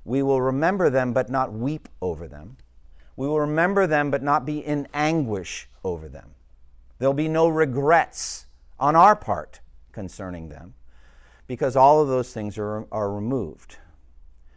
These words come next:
Turning it around, for the damned, there's nothing but death, mourning, crying, and pain. Nothing but that. That's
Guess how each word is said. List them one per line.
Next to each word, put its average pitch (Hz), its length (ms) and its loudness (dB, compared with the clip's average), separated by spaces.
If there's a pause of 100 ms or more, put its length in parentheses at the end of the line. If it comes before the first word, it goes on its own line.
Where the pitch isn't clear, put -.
(1600)
Turning 123 300 -4
it 98 80 -6
around, 127 720 2 (140)
for 185 380 -2
the 147 140 -2
damned, 143 480 -2
there's 135 200 2
nothing 139 720 0
but - 560 4 (720)
death, 135 440 2 (160)
mourning, 107 420 -6 (100)
crying, 85 460 -8
and 85 180 -16
pain. 64 280 -18 (1900)
Nothing 131 480 -4
but 110 260 -2
that. 80 220 -14
That's 113 200 -6